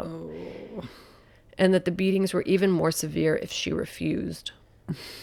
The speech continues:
Speaker 2: It wasn't long before Man Yi's body was so brutalized that she couldn't move,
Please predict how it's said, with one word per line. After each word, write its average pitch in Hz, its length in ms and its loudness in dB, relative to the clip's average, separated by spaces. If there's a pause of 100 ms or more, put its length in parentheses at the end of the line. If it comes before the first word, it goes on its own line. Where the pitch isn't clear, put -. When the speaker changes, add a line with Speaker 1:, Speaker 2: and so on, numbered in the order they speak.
(1040)
Speaker 2:
It 190 140 4
wasn't 220 340 4
long 185 240 10
before 175 340 4
Man 170 280 6
Yi's 175 180 2
body 160 280 4
was 156 120 -4
so 208 200 6
brutalized 156 600 4
that - 120 -2
she - 160 -6
couldn't 196 360 0
move, 156 360 2